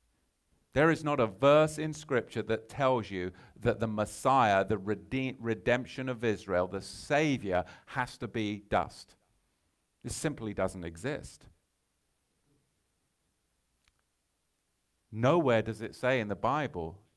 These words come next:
that Yahusha has to be human to redeem mankind. That's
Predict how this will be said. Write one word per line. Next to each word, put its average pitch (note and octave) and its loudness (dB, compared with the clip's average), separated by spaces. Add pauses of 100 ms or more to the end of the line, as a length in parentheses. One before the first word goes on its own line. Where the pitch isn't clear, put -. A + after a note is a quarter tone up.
(120)
that G#2+ -6
Yahusha A2+ -2
has A#2+ -8
to A2+ -10
be G#2 -6
human A#2+ -4 (420)
to D3 0
redeem C3+ 0
mankind. C3 0 (400)
That's D#3 2